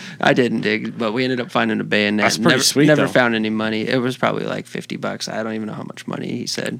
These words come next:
Speaker 1: I just
Speaker 2: But
Speaker 1: made up ten thousand. Made the story
Speaker 2: anyways,
Speaker 1: better.
Speaker 2: that's a hell, that's way better of a treasure I've ever found.
Speaker 1: Yeah, the bayonet was cool.
Speaker 2: It's a cool treasure.
Speaker 1: Half dollar
Speaker 2: Did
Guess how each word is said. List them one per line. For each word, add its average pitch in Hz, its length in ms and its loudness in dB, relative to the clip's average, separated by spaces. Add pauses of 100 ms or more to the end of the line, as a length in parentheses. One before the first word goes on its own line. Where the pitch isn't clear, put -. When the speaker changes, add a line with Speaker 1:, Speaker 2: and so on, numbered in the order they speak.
(280)
Speaker 1:
I 147 80 4
just 120 140 4
Speaker 2:
But 135 60 -2
Speaker 1:
made 120 140 4
up 113 120 0
ten 107 220 -4
thousand. 110 380 -6 (760)
Made 185 200 8
the 190 60 4
story 226 200 8
Speaker 2:
anyways, 156 80 4
Speaker 1:
better. 110 260 2
Speaker 2:
that's 160 260 6
a 165 80 8
hell, 143 200 6
that's 131 260 4
way 120 180 4
better 127 200 4
of 113 80 2
a 101 60 0
treasure 120 400 2
I've 156 140 2
ever 90 180 0
found. 90 340 -6 (220)
Speaker 1:
Yeah, 165 120 8
the 156 40 6
bayonet 156 320 6
was 135 160 -2
cool. 135 280 0 (320)
Speaker 2:
It's - 160 -10
a - 20 -20
cool 107 180 -4
treasure. 104 460 -2 (1000)
Speaker 1:
Half 143 280 6
dollar 139 320 6
Speaker 2:
Did - 20 -4